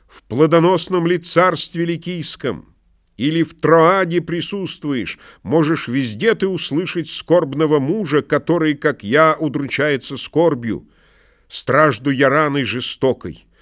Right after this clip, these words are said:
Рука у меня повсеместно болью ужасной пронзается. Кровь из неё беспрерывно хлещет, не могши уняться. Рука до плеча цепенеет.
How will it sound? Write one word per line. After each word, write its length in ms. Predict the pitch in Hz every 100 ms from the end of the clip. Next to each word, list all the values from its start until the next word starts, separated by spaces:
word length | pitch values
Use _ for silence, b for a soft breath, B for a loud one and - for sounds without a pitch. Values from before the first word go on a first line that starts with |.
| b b
Рука 420 | - 131 151 160 175
у 120 | 170
меня 280 | 165 156 170
повсеместно 840 | 165 - - 139 160 170 - 160
болью 520 | 92 113 185 185 180
ужасной 540 | 185 143 175 143 165 151
пронзается. 920 | 147 151 107 139 139 110 - - - _ b b b -
Кровь 440 | 143 160 202 -
из 180 | 202 160
неё 320 | 208 196 202
беспрерывно 960 | 123 165 - - 156 165 165 170 160 156
хлещет, 800 | 131 156 175 - - 135 - _ _ _ _
не 180 | 87 143
могши 420 | 151 160 - 143
уняться. 680 | 147 139 151 139 - - - b b b
Рука 560 | 117 156 156 160 175
до 200 | 151 120
плеча 580 | 151 135 131 - - 131
цепенеет. 800 | 104 - 107 - 101 92 90 71